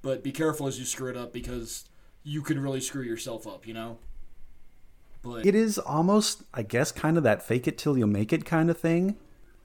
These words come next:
Speaker 1: Yeah.
Speaker 2: Like it, like it, like it kind of is that, like,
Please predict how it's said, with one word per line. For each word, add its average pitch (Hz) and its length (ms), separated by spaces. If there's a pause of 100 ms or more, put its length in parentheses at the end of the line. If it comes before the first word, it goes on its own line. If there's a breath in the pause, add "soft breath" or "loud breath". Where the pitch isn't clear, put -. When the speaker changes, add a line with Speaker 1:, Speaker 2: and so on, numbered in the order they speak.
(840)
Speaker 1:
Yeah. 135 260
Speaker 2:
Like 127 160
it, - 420
like 131 140
it, 117 140 (480)
like 131 160
it 113 100
kind 156 260
of 131 120
is 131 240
that, 127 180
like, 101 580